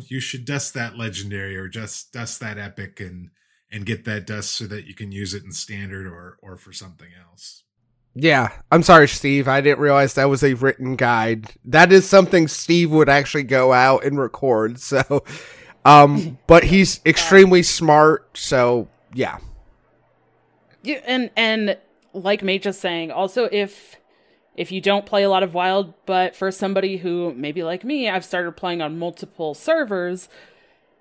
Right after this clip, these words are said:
Speaker 3: maybe you keep, you know, some of those Wild stuff on, like, the main server that you wanna play on,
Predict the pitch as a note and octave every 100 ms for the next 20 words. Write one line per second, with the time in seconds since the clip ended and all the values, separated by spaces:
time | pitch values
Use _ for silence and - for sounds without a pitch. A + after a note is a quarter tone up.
0 | _ - G#3 A#3 A3 G#3 - G#3+ G#3 _
1 | F3+ E3+ D#3 G#3 F#3 F3+ D#3+ D#3+ E3 D#3
2 | E3+ D#3+ - E3 D#3 D3+ C#3+ D3 G#3 C4
3 | E4+ C#4+ - C4 G#3 F#3+ F#3+ F#3 E3+ -
4 | A#3+ G#3 F3+ E3+